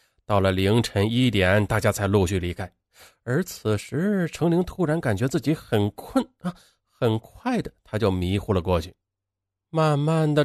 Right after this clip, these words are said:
程玲醒了，但她醒过来的时候，却发现自己一丝不挂的睡在一个陌生的床铺上。她惊吓的叫出声来，宽大的床上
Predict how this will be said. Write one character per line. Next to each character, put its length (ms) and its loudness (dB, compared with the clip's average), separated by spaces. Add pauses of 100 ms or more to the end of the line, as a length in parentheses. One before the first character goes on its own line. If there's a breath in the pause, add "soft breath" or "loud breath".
程 200 0
玲 160 4
醒 300 2
了， 80 0 (420)
但 140 -4
她 100 0
醒 380 0
过 180 2
来 80 6
的 120 4
时 100 0
候， 100 4
却 140 2
发 160 2
现 120 0 (200 loud breath)
自 180 2
己 240 0
一 220 4
丝 180 0
不 240 2
挂 320 4
的 120 4
睡 180 2
在 140 2
一 100 -2
个 100 4
陌 300 6
生 160 4
的 80 8
床 240 4
铺 140 4
上。 120 0 (300)
她 140 0
惊 340 2
吓 340 0
的 100 -2
叫 200 6
出 100 2
声 220 4
来， 100 -8 (520)
宽 340 2
大 80 0
的 80 -2
床 400 0
上 120 0